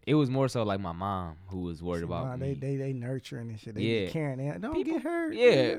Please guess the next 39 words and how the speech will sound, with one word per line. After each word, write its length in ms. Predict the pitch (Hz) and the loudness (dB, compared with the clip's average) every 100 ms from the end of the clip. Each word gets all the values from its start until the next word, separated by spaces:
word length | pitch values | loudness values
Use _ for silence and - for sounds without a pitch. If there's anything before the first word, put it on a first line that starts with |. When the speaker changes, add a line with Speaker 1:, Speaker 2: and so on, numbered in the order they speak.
| - | 0
Speaker 1:
people 300 | - 453 440 | 6 6 6
cut 240 | 370 415 381 | 2 -2 2
they 140 | 370 | 0
toes 440 | 330 339 427 392 | 4 6 8 8
off 220 | 302 311 302 | 8 6 6
a 80 | |
lot. 400 | 320 330 415 226 427 | 6 10 10 10 10
I'm 60 | |
Speaker 2:
<laughs> 0 | |
Speaker 1:
like, 240 | 214 151 - - | 8 6 0 -6
"Come 260 | 381 127 | 0 0
on 180 | 117 110 | 0 -2
now, 160 | 117 113 | 0 2
like, 240 | 123 120 | 2 2
you 80 | 202 | 2
gotta 200 | 127 107 | 2 2
be 100 | 110 | -2
doing 160 | 110 101 | -4 -6
some 140 | 92 | -2
stu-, 960 | 156 - - - - - 294 - 156 226 | 0 0 -6 -6 -6 -2 -2 -2 2 4
Speaker 2:
<laughs> 0 | |
Speaker 1:
stupid 480 | - 170 170 135 139 | 4 6 6 4 -2
stuff 380 | - 147 127 - | 4 4 4 0
to, 140 | 110 | -2
like," 260 | 104 95 - - - - - | 0 -2 -4 -16 -16 -20 -10
but, 220 | 104 - - | -6 -6 -6
and 100 | 87 | -8
that's 140 | 92 - | -4 -2
Speaker 2:
How 80 | |
Speaker 1:
funny. 120 | 320 107 | 0 0
Speaker 2:
you 40 | |
cut 200 | 101 226 | 0 -2
your 120 | 208 190 | -2 -2
toe 160 | 202 | 0
off 160 | 180 151 | 0 0
behind 420 | 135 156 165 151 | 2 4 4 2
the 60 | 131 | -2
lawnmower? 480 | 127 123 208 185 - | -4 2 4 6 4
Speaker 1:
Bruh. 460 | - - 139 254 | 2 -4 -2 -4